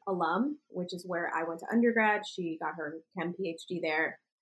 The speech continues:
I just reached out and I said, "Hey, I have this idea for this business. Would you be open to talking to me about paint?"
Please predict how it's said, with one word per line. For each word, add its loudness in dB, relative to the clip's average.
I 6
just -2
reached 4
out 4
and -2
I -2
said, -2
"Hey, 0
I 2
have 2
this -10
idea 0
for -8
this -14
business. 0
Would -2
you -10
be -4
open -6
to -6
talking -6
to -6
me -4
about -4
paint?" -4